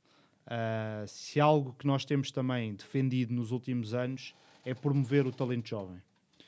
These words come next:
Ah, e Cascais está cheio de talento, seja na, no desporto, seja na música, nas artes. Às vezes, eh, o jovem já tem o talento,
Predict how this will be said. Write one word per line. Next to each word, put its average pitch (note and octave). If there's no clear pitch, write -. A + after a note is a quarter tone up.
Ah, G#2
e C#3+
Cascais D3+
está D#3
cheio F3
de E3+
talento, B2+
seja B2+
na, A#2+
no B2
desporto, C#3+
seja A#2+
na A2+
música, A#2+
nas G#2+
artes. A#2+
Às A#2+
vezes, B2+
eh, B2+
o C3
jovem B2
já C3
tem C3
o B2
talento, A#2+